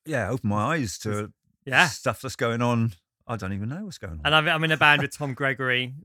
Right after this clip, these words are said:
Speaker 2: called the Dust, Dust and Mischief Band with our Christmas album, which, um, we had a gig in, in Hanger Farm over Christmas.
Speaker 1: That was good.
Speaker 2: Which was really good. Yeah, li-, yeah, we sold those tickets, and it was a great event. It was wonderful.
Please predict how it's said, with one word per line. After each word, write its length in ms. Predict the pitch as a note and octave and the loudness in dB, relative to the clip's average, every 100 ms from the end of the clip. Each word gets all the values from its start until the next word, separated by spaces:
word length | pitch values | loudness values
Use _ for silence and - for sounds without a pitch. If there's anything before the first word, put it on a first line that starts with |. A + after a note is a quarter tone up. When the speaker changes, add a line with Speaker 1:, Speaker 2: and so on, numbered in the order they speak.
| - | -16
Speaker 2:
called 120 | C3+ | -14
the 60 | A#2+ | -12
Dust, 240 | B2 A#2 - _ - | -12 -12 -16 _ -12
Dust 240 | B2 - | -12 -12
and 80 | B2+ | -12
Mischief 340 | B2 - A2+ | -12 -16 -10
Band 240 | B2+ A#2+ A#2 | -6 -6 -6
with 80 | |
our 160 | A#2 A#2 - | -8 -8 -10
Christmas 340 | C#3 - B2+ | -16 -12 -6
album, 420 | C3 B2 C3 C3 D#3 | -4 -4 -4 -8 -10
which, 140 | - - | -16 -12
um, 200 | C#3 C3+ | -6 -4
we 80 | C3 | -4
had 160 | C3+ C#3 | -4 -4
a 20 | |
gig 160 | C3+ C3 | -4 -6
in, 220 | C3 C#3 C#3+ | -6 -10 -12
in 140 | B2+ | -10
Hanger 240 | B2+ C3 | -8 -8
Farm 220 | A#2 B2 A#2+ | -6 -6 -6
over 120 | A2+ | -8
Christmas. 420 | B2+ - F#3+ - _ _ | -12 -10 -10 -10 _ _
Speaker 1:
That 140 | - G#2 | -12 -8
was 100 | F2+ | -6
good. 240 | A2+ A2 - - | -2 -4 -4 -16
Speaker 2:
Which 140 | C#3 - | -16 -14
was 100 | A2+ | -12
really 120 | G#2 | -10
good. 140 | A2 | -10
Yeah, 140 | A#2+ A2+ | -8 -10
li-, 200 | B2 B2+ | -8 -6
yeah, 180 | A#2+ A#2 | -4 -4
we 180 | C3+ D3+ D3 | -6 -12 -18
sold 220 | - B2+ | -12 -10
those 180 | B2+ - | -10 -12
tickets, 500 | C3+ B2+ C#3 D#3 D3 | -14 -8 -8 -8 -12
and 60 | C3 | -16
it 40 | |
was 80 | A#2+ | -16
a 40 | |
great 220 | C3 B2+ | -12 -12
event. 280 | A2+ A#2 A#2 | -12 -12 -12
It 80 | A#2 | -14
was 140 | A#2 - A2 | -20 -20 -16
wonderful. 420 | A#2 A2+ - A#2+ | -16 -14 -14 -16